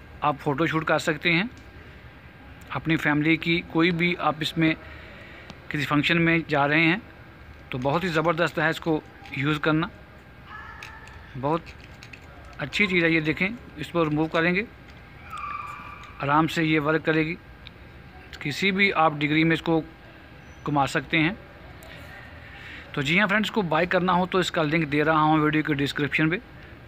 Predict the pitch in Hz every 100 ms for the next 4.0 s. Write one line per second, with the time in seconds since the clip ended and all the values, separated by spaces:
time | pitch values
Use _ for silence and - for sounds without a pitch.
0 | - 120 135 160 190 208 185 156 170 170
1 | 165 - 156 143 151 156 156 - 175 -
2 | - - - - - - 143 135 175 175
3 | 160 156 131 151 156 156 160 151 160